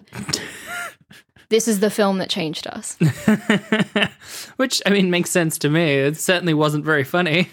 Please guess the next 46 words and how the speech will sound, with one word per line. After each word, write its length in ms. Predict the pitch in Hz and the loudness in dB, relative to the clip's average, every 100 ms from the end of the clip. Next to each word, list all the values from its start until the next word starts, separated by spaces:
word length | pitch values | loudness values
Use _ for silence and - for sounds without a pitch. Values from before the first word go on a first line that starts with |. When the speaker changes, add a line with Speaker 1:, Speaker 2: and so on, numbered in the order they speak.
| - | -6
Speaker 1:
<laughs> 120 | 175 - - | -12 -6 -2
Speaker 2:
It 140 | 262 | 0
certainly 420 | - 453 294 233 | 2 0 0 -2
wasn't. 540 | 196 196 196 135 135 - - | 0 0 0 -4 -6 -6 -2
But 140 | 262 | 0
before 280 | 277 311 320 | 0 2 2
we 120 | 311 | 0
segue, 440 | - 220 196 175 175 | -2 -2 -2 -4 -2
by 120 | 170 | -4
the 100 | 165 | -2
way, 160 | 123 | -2
I 140 | 104 190 | -2 -2
just 180 | 165 139 | -2 0
Speaker 1:
No. 60 | |
Speaker 2:
wanna 120 | 269 254 | 2 0
say, 360 | - - 196 - _ _ - - | -2 -4 -6 -12 _ _ -20 -4
I 80 | 233 | 2
know 140 | 226 | 4
we 80 | 226 | 4
like 180 | 226 220 | 2 2
doing 220 | 220 214 | 2 2
a 40 | |
little 220 | 202 202 | 0 0
weekly 340 | 180 185 - 180 | 0 -4 -4 -4
update, 460 | 185 - 143 139 - - - | -4 -4 -2 -2 -4 -14 -12
and 160 | 196 196 | -4 0
my 200 | 202 262 | 2 4
weekly 320 | 262 240 226 | 2 0 2
update 420 | 196 202 156 156 - - _ | 0 0 -2 -2 -4 -14 _
is 140 | 208 202 | -4 0
that 260 | 180 - | -2 0
this 220 | 214 214 | 0 2
has 120 | 240 202 | 0 2
been 220 | 220 208 | 2 2
my 160 | 185 | 2
week 240 | 175 190 - | 0 -2 -2
of 180 | 180 - | -4 -2
decadence. 680 | 185 175 - - - - - _ - | -4 -4 -8 -8 -10 -10 -10 _ -8
Speaker 1:
Oh. 300 | 147 151 175 180 | -4 -2 -4 -2
Speaker 2:
I 180 | 214 254 | 0 2
bought 400 | 226 285 269 - | 2 2 2 -2
three 480 | - 196 220 247 | -8 -2 2 4
new 240 | 226 208 214 | 4 2 0
pair 320 | 202 196 196 | 0 0 2
of 80 | 185 | 0
shoes 580 | - 202 233 277 262 | 0 0 2 0 -2